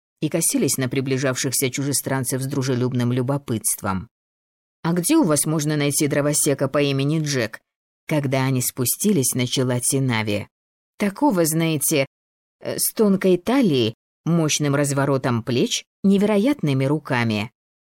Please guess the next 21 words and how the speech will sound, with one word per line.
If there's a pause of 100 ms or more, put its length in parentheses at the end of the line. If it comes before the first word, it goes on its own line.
Берти
перебил
ее. (520)
«Который
добыл
эту
секвойю,
пожалуйста?» (920)
«Джек
дома
сидит. (280)
Устал
после
большого
дела», (480)
одобрительно
доложили
коллеги
слишком
горячего
мужчины.